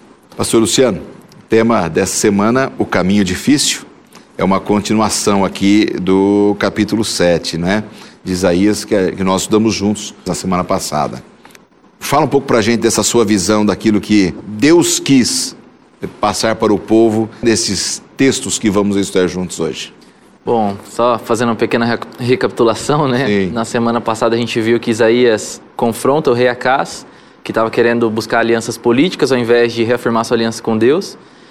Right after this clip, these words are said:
Speaker 2: Deus oferece pra ele um sinal, que é um símbolo da, da sua fidelidade, de que ele estaria com eles. Acaz rejeita isso. Em seguida, Deus faz aquela promessa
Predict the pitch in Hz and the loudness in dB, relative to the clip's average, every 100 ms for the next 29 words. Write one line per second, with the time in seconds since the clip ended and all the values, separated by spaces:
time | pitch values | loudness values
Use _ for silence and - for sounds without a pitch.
0 | - - 110 127 135 127 110 - - 120 | -20 -20 0 4 6 4 0 -10 -8 -4
1 | 117 131 135 - 131 127 127 - 131 135 | 0 0 0 2 2 2 0 -2 0 2
2 | 170 - - - - - - - - - | 0 -6 -18 -20 -20 -20 -20 -20 -20 -2
3 | 123 120 120 - 170 202 143 120 117 110 | 0 2 0 -2 0 2 2 2 0 -2
4 | - - - - 117 110 120 127 120 107 | -8 -20 -20 -4 -4 -2 -4 0 0 2
5 | 117 139 143 131 117 - 120 120 117 117 | 2 2 0 -2 -6 -2 -2 0 0 0
6 | 113 127 147 143 127 123 123 117 123 117 | 0 0 0 0 -2 0 -2 -2 0 2
7 | 117 151 156 143 180 185 170 160 156 160 | 2 0 2 0 0 -2 -4 0 2 4
8 | 151 151 147 143 131 131 135 123 123 - | 2 2 0 2 0 0 0 0 -4 -8